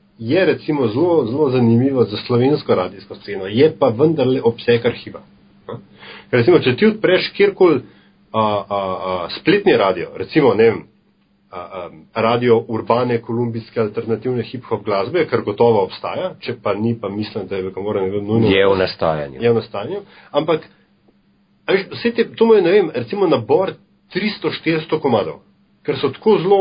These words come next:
Speaker 1: a, a, fokusirane, ali, ali pa, bom rekel drugače, stvar, ki jo jaz zelo poslušam, francoski jazz radio, a, dejansko se jim, a veš,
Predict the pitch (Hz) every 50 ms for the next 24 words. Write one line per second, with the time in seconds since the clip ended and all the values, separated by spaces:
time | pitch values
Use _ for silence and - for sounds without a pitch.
0 | 185 165 - - 131 127 123 120 117 123 117 117 - - 151 131 - 120 - -
1 | - 165 190 208 190 - 117 131 135 - 131 - - 247 226 - - - - -
2 | - 208 226 - 147 123 123 131 - 170 123 - - _ _ _ _ _ - -
3 | - 175 185 190 190 - 147 147 185 170 160 196 196 - 151 123 160 165 - -
4 | 85 78 - _ _ _ _ _ _ - 135 139 127 123 226 240 233 - - 160
5 | 135 123 170 190 185 151 143 139 135 123 - 73 - _ _ _ _ _ _ _
6 | _ _ _ _ _ _ _ _ _ _ _ _ _ _ - 123 123 123 123 120
7 | - _ _ _ 120 110 123 127 170 214 240 240 226 - - 202 - - 165 147
8 | 135 135 131 - - 143 180 180